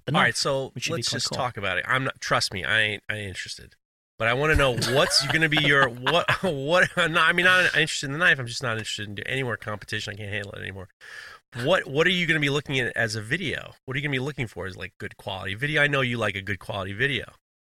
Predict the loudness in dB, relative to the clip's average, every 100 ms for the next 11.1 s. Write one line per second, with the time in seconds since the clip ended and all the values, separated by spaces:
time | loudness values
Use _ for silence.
0 | _ _ _ -2 2 2 2 0 0 0
1 | 0 0 -2 -2 -2 -2 -4 -2 -2 -2
2 | -2 0 0 0 2 2 2 0 2 0
3 | -2 -8 -8 -10 -14 _ _ _ _ _
4 | _ _ _ -2 2 2 0 0 -2 0
5 | -2 -4 -8 -4 -2 2 4 4 2 0
6 | -2 -2 -4 -2 -2 0 0 0 -4 -4
7 | -6 -6 -8 -8 -8 -6 -2 0 0 -2
8 | -4 -4 -6 -10 _ -8 -4 -2 -2 -4
9 | -6 -16 -10 -2 0 0 -2 0 -4 -2
10 | -2 -2 -2 -2 -2 -2 -2 0 0 -2
11 | -4